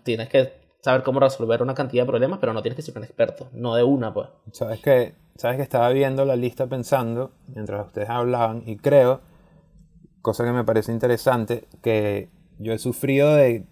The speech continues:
Speaker 2: cuatro de esas cinco categorías a lo largo de mi carrera. La única que no he sufrido es la de los genios naturales, porque yo creo que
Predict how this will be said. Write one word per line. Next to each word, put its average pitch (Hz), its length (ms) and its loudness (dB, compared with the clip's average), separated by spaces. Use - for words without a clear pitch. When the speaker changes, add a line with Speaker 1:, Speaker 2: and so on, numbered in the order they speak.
Speaker 2:
cuatro 147 420 4
de 135 80 4
esas 131 220 -2
cinco 139 580 -4
categorías 113 680 4
a 135 80 2
lo 120 100 2
largo 107 260 -2
de 120 60 -2
mi 123 120 -4
carrera. 95 480 -4
La 107 180 0
única 135 280 -2
que 139 100 -2
no 120 80 -4
he 120 40 -6
sufrido 139 540 -4
es 110 120 -6
la 120 120 -2
de 131 140 4
los 117 140 -2
genios 113 240 -4
naturales, 123 440 -2
porque 104 260 -6
yo 101 140 -4
creo 113 220 -2
que 113 240 -4